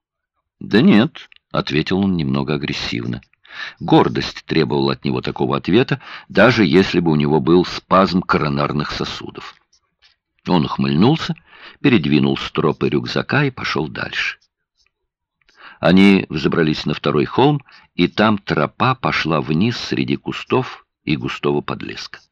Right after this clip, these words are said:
Она стала уже, и Луис увидел, как впереди Джуд и Элли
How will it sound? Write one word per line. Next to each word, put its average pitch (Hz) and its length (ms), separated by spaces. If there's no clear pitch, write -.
Она 98 240
стала 76 500
уже, 80 380
и 87 140
Луис 131 520
увидел, 113 460
как - 240
впереди 92 540
Джуд 92 640
и 78 280
Элли 143 440